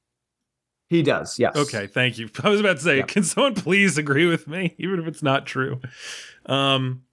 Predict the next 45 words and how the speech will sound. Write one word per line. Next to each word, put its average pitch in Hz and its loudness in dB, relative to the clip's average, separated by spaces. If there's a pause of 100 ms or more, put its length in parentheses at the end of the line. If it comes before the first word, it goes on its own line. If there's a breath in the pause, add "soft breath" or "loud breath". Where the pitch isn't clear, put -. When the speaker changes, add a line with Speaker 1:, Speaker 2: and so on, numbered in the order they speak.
(120)
Speaker 2:
you 320 -2
know, 214 2
I 147 4
liked, 156 0
I 151 0
liked 156 -4
him 113 -6
in 107 -6
that. 104 -6
I 131 -2
mean, 151 0
uh, 160 2
you 180 0
know, 156 2
I 151 0
only 160 0
ever 131 0
heard 123 -2
Hamilton. 110 -4
I 107 -2
never 107 -4
watched 104 -2
it, 101 -6
even 127 0
when 117 0
it 110 -8 (280)
kind, 120 -2 (140)
when 165 2
it, 190 -2
fi-, 180 -6
by 175 2
the 196 2
time 196 2
it 214 2
finally 180 0
came 160 0
on 147 2
to 131 -2
Disney, 127 0
I 117 0
was, 113 -2
like, 110 -4
fucking 113 -4
over 107 -2
it. 98 -8